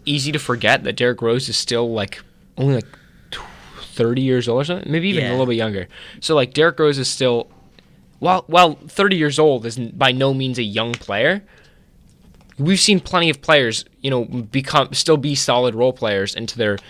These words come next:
Speaker 1: mid to late thirties, right? And so, will Der-, is Derrick Rose still an elite starting point guard?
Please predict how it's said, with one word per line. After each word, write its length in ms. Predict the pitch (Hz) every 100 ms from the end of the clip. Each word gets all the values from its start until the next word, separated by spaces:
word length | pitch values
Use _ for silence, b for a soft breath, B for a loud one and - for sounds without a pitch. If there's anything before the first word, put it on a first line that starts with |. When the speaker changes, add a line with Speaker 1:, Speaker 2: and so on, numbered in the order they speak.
| B
Speaker 1:
mid 260 | 110 131 127
to 120 | 139
late 200 | 120 120
thirties, 500 | - 117 95 - - B B B B
right? 240 | 131 139 B B B
And 80 | 170
so, 220 | 185 151 B B B B B -
will 160 | 143 143
Der-, 160 | 139
is 220 | 147 156 139
Derrick 340 | 143 175 -
Rose 360 | 120 120 151 165
still 440 | - 135 127 120 _ _ -
an 100 | 143
elite 520 | 127 127 117 123 - - _ _ - _ _ - -
starting 420 | - - 139 156
point 220 | 156 185 196
guard? 260 | 226 226